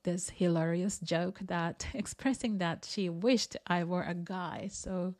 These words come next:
she could marry me. 前になんか言いましたね。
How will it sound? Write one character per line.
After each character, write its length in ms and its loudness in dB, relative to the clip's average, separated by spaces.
she 160 -2
could 160 -4
marry 380 -2
me. 360 -4
前 220 2
に 80 2
な 140 2
ん 60 -2
か 300 -6
言 80 0
い 40 2
ま 120 2
し 60 -4
た 120 -8
ね。 280 -6